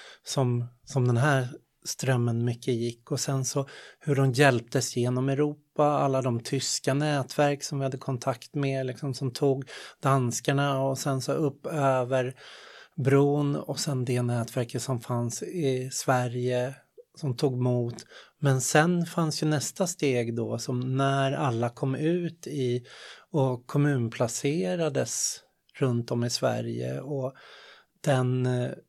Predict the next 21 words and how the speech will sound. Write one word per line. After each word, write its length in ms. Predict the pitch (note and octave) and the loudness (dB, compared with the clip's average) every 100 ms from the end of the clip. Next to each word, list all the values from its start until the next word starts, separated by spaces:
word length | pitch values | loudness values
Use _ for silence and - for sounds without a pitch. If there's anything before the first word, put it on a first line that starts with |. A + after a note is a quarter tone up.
| _ _ _ | _ _ _
lokala 880 | D#3+ C3+ D3 - B2+ E3 A3 G#3 E3+ | -4 4 4 6 6 6 6 2 2
rörelse 500 | D3 C3+ A2+ A#2+ C#3 | 4 4 2 0 -4
som 200 | - C3 | -4 -2
uppstod 460 | B2+ A#2+ - G#3+ D#3 | -2 -4 -4 -2 0
där. 340 | A2+ A#2+ C3+ - | 0 -2 -4 -6
Du 120 | D3 | -4
pratade, 380 | - D3+ D3 C3+ | 0 0 2 2
Emily, 340 | C3 B2+ B2+ | 2 2 2
om 280 | B2 B2 B2 - | 2 2 0 2
lärarna. 640 | D3+ C3+ A#2 A#2+ D#3+ D#3 | 6 8 6 4 2 2
Lärarna 460 | C3+ C#3 C3+ D#3 D#3 | 2 2 2 2 4
var 120 | B2+ | 2
ju 220 | A2+ A#2 - - F3+ E3+ C3 A#2 | 2 -2 -8 -14 -14 -10 -10 0
jätteviktigt 840 | C3+ B2 - A2+ C#3 D#3 - D#3 | 4 4 2 -2 -2 -4 -8 -6
sånt, 380 | - A#2 B2 - | -4 -4 -6 -6
men 120 | B2+ | -6
det 60 | B2+ | -2
var 120 | B2+ | 0
ju 80 | B2 | 0
också 540 | A#2+ - - F3+ E3+ - - - - - - - | -2 -2 4 4 4 -4 -20 -18 -18 -20 -18 0
alla 720 | F3+ D#3 C#3 C3+ C3 B2+ C#3 | 2 4 4 6 6 4 2